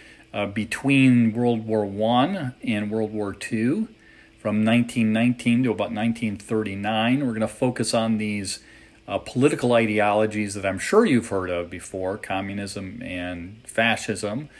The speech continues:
and some people that I'm sure you've heard about as well, like, can't remember that guy with the funny mustache is in there. Uh, remember,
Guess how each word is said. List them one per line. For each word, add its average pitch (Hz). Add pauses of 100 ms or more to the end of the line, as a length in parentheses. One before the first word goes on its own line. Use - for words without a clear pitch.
(320)
and 104
some 110
people 120
that 104
I'm 95
sure 104
you've 95
heard 101
about 92
as 90
well, 104
like, 95
can't 123
remember 110
that 101
guy 117
with 110
the -
funny 120
mustache 98 (420)
is 101
in 101
there. 85 (460)
Uh, 110 (320)
remember, 160